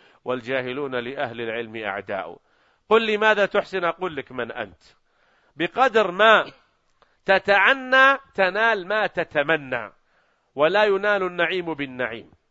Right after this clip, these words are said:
"ورحت من سفر مضن إلى سفر أضنى، لأن طريق الراحة التعب". هكذا يظل الإنسان نفسه في همة عالية لا تقف أبدا. أما الذي همته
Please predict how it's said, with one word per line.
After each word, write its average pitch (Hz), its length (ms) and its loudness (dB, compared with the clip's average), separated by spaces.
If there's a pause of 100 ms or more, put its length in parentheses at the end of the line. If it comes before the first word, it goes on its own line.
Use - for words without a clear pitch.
(1120)
"ورحت 165 380 0
من 170 200 -4
سفر 175 460 0
مضن 196 380 -4
إلى 160 420 -4
سفر 190 560 -2
أضنى، 254 320 -2 (360)
لأن 214 460 -2
طريق 220 440 -4
الراحة 226 500 2
التعب". 180 580 2 (1400)
هكذا 240 500 2
يظل 226 280 0
الإنسان 202 640 -2 (480)
نفسه 214 460 -2
في 190 260 -6
همة 220 260 -2 (260)
عالية 240 580 0 (160)
لا 190 160 2
تقف 208 380 -2
أبدا. 151 500 -2 (360)
أما 339 300 -2
الذي 208 500 -2
همته 175 800 -4